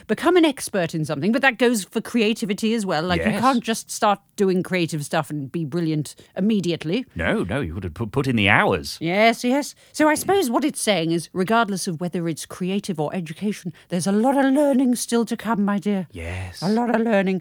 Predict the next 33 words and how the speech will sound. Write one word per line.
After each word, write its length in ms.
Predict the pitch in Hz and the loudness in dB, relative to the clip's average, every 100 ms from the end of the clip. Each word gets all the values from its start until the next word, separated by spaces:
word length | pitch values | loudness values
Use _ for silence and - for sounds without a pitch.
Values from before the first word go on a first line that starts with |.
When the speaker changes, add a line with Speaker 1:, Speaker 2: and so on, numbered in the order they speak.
| - | -6
Speaker 2:
The 20 | |
Speaker 1:
And 80 | 160 | -2
Speaker 2:
great 140 | - | 4
Speaker 1:
then 140 | 294 285 226 | 4 4 4
the 60 | |
Speaker 2:
lessons 100 | 247 | 4
Speaker 1:
last 200 | 311 359 220 | 6 4 4
Speaker 2:
in 40 | |
Speaker 1:
thing 80 | 320 | 2
Speaker 2:
life. 60 | 302 | 2
Speaker 1:
was 160 | 277 - _ | 0 -4 _
shaving 460 | - - 339 285 262 | -10 0 2 4 4
your 100 | 233 | 2
legs. 460 | 220 151 135 117 _ _ _ _ _ _ _ - | 0 -2 -6 -12 _ _ _ _ _ _ _ -2
Speaker 2:
I, 140 | 170 | 2
I 140 | 160 151 | 4 4
mean, 160 | 156 | 4
that's 200 | 151 131 113 | 4 2 0
a 140 | 127 | 0
very, 220 | 110 101 | 2 2
very 260 | 101 101 92 | 4 4 4
voluntary 680 | 87 82 92 92 87 92 82 | -2 -2 0 -2 -4 -4 -4
thing, 320 | - 120 95 | -2 -2 0
isn't 240 | 90 92 73 | -2 -6 -8
it? 220 | 67 - _ _ _ _ _ _ | -12 -20 _ _ _ _ _ _
Speaker 1:
Yes, 240 | 202 240 - | -2 0 2
and 140 | 220 | 0
it's, 260 | 226 - - - | 0 -2 -6 -6
it's, 260 | 180 - - | -6 -6 -6
uh, 240 | 202 175 175 _ _ - | -2 -2 -4 _ _ -8
to 120 | 196 | -6
some, 480 | 175 214 196 247 233 - | -4 0 2 2 0 -2
it, 180 | 190 | -4